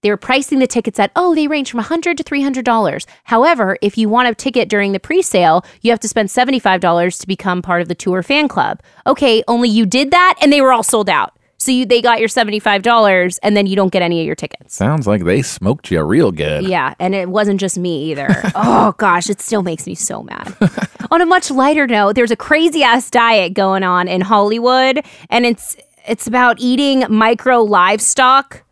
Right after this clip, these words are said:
Speaker 1: which I didn't know what micro livestock was until today.
Speaker 2: Veal.
Speaker 1: And do you know what it is?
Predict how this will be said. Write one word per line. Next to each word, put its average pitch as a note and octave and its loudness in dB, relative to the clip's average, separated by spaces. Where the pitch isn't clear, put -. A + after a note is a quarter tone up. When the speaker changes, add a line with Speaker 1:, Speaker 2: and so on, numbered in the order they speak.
Speaker 1:
which A#3 0
I G#3+ 2
didn't B3+ 0
know A#3+ 4
what A#3 4
micro G#3 0
livestock F#3+ 0
was G#3+ 0
until D#4+ -4
today. D4 -2
Speaker 2:
Veal. - -
Speaker 1:
And G#3+ 0
do G#3 -4
you G3+ -2
know G3+ 0
what G#3 0
it G#3 -4
is? G#3 -4